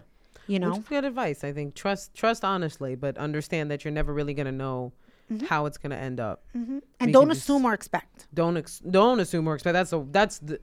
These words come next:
Speaker 2: easiest way to kill a friendship. Um, all right, let's wrap this up. Catherine, tell the lovely people where they can find you.
Speaker 1: You can find me in New York City on the corner of Ninth.
Speaker 2: Wow.
Speaker 1: <laughs>
Speaker 2: Okay. Catherine's got a new profession I was unaware of.
Speaker 1: <laughs> How do you know I'm not a hot dog vendor?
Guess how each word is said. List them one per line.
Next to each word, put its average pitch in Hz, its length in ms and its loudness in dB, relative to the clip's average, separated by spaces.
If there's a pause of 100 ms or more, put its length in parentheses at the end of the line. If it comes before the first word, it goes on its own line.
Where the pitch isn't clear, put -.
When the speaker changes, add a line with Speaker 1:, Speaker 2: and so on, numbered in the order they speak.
Speaker 2:
easiest 185 440 2
way 156 100 0
to 143 60 -4
kill 139 200 -2
a 127 40 -2
friendship. 120 480 -4 (380)
Um, 156 400 6 (320)
all 220 80 10
right, 196 100 8
let's 190 180 2
wrap 185 200 4
this 185 160 -2
up. 175 160 0
Catherine, 196 400 0
tell 247 180 0
the 214 80 -2
lovely 185 300 0
people 175 240 -4
where 165 120 2
they 160 120 0
can 147 120 -8
find 240 640 -2
you. 208 600 -2
Speaker 1:
You 202 100 -8
can 240 240 -6
find 254 580 -2
me 233 120 2
in 220 220 -2
New 196 60 -6
York 202 220 -8
City 220 300 -10
on 190 100 -8
the 165 60 -10
corner 208 340 -4
of 180 100 -6
Ninth. 170 440 0
Speaker 2:
Wow. 381 120 8
Speaker 1:
<laughs> - 40 -18 (800)
Speaker 2:
Okay. 175 520 4
Catherine's 196 360 4
got 180 160 6
a 160 40 4
new 170 160 2
profession 160 540 -2
I 156 60 2
was 151 120 0
unaware 165 360 4
of. 139 260 0 (500)
Speaker 1:
<laughs> - 460 -16
How - 120 0
do 440 160 2
you 494 60 0
know 381 120 2
I'm 359 120 2
not 339 140 2
a 254 60 0
hot 226 220 -2
dog 175 240 -2
vendor? 170 420 -6